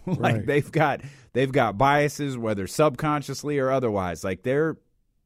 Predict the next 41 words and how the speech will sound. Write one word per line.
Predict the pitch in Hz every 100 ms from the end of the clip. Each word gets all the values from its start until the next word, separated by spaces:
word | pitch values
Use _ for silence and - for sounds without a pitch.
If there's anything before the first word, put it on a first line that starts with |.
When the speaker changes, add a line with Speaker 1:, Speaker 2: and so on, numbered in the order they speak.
| _ _ _ -
Speaker 1:
they're | - 95 123 139
gonna | 160 147
start | - 170 175
to | 131
tune | - 160 127
him | 101
out, | 131 73 -
Speaker 2:
And, | 160 175 -
and, | 165 185
Speaker 1:
and | 175
they're | 208
gonna | 208 147
Speaker 2:
yeah. |
Speaker 1:
start | 107 151 139
to | -
fire | 139 127 127
that | 107 90
T | - 151
whistle | 113 - 92
off | 80 -
quicker. | 135 117 - -
Speaker 2:
Right, | 139 160 147 -
and | 135
the | 143
other | 165 190
thing | 151 139
about | 113 127 123
that | 143 139
too | - 180 170 151 _ _ -
is, | 131 127 117 170
like, | 202 127 120 _ _ _ _ _ _ _ _ _ -
when | 131 131
we | 131
say | - 135
tune | 113 147 135
him | 123
out, | 147 143
it's | 147 127
not | 147 143
even | 135 123 120
like | 117